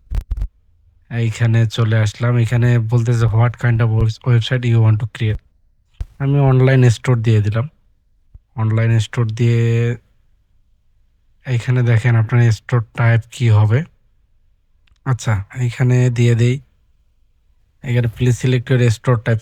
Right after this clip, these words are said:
কীরকম স্টোর টাইপ হবে আপনার। তো আমি দেখি যে, আহ, এক্সপোর্ট গুডস, হ্যাঁ, অনলাইন এক্সপোর্ট গুডস। নেক্সট, এন্টার স্টোর নেম, ধরেন যে দিয়ে দিলাম,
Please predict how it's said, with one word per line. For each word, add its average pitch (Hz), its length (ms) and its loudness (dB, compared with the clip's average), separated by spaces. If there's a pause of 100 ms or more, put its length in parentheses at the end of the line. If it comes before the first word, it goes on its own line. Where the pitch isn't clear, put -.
কীরকম 139 400 0
স্টোর 110 240 -4
টাইপ 107 260 -2
হবে 101 280 -2
আপনার। 113 340 -4 (1080)
তো 120 320 -4
আমি 117 380 -2
দেখি 117 540 -4
যে, 117 420 -2
আহ, 110 960 -6 (840)
এক্সপোর্ট 131 500 -6
গুডস, - 520 -18 (120)
হ্যাঁ, 165 140 -8
অনলাইন 113 340 -2
এক্সপোর্ট 113 380 -6
গুডস। 143 300 -8 (880)
নেক্সট, 113 560 -6 (1040)
এন্টার 120 480 0
স্টোর 120 260 -4
নেম, 120 340 0 (580)
ধরেন 113 440 2
যে 110 560 2
দিয়ে 110 240 2
দিলাম, 110 520 0